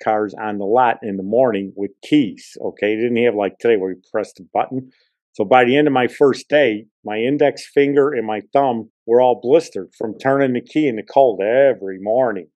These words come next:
I had to do that. And the first day was like, I don't know, shit,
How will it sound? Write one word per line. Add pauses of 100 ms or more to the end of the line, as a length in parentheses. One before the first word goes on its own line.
(140)
I
had
to
do
that.
And
the
first
day
was
like, (360)
I
don't
know,
shit,